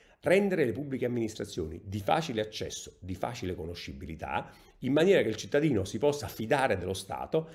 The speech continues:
e possa andare allo sportello e ottenere la risposta in tempi rapidi e certi. D'altra parte dobbiamo anche pensare una cosa, noi viviamo nell'epoca del digitale,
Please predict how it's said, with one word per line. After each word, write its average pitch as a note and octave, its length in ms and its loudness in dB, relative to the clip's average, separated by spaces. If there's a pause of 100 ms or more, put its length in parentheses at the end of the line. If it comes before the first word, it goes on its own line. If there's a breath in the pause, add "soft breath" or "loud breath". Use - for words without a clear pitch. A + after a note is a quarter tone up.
(180 loud breath)
e - 120 -4
possa - 400 2
andare C#3+ 240 -2
allo G#2+ 120 2
sportello - 680 -2
e G#2+ 100 0
ottenere G#2+ 400 -2
la A2 80 0
risposta - 540 -8
in C3+ 140 -6
tempi D#2+ 360 -8
rapidi D2+ 440 -10
e - 120 -14
certi. - 440 -10 (280 soft breath)
D'altra G2+ 360 2
parte A2 260 0
dobbiamo F2+ 220 -2
anche G2+ 140 -2
pensare F#2+ 300 -4
una E2 100 -6
cosa, C3+ 380 6
noi B2 160 6
viviamo A#2 380 4
nell'epoca G#2 380 2
del G2+ 160 0
digitale, F#2 580 0